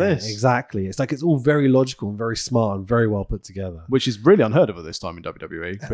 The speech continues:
Speaker 2: Absolutely.
Speaker 1: you know, soon we get Rockabilly.
Speaker 2: Yeah, fucking A. <laughs> Foley's pig squeal.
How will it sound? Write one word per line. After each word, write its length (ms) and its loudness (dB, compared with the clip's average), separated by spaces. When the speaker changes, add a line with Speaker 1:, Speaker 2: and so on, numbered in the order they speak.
Speaker 2:
Absolutely. 180 -6
Speaker 1:
you 60 -4
know, 40 -6
soon 200 0
we 60 -2
get 140 0
Rockabilly. 440 -12
Speaker 2:
Yeah, 180 -8
fucking 320 -2
A. 280 0
<laughs> 200 -20
Foley's 440 6
pig 260 4
squeal. 500 2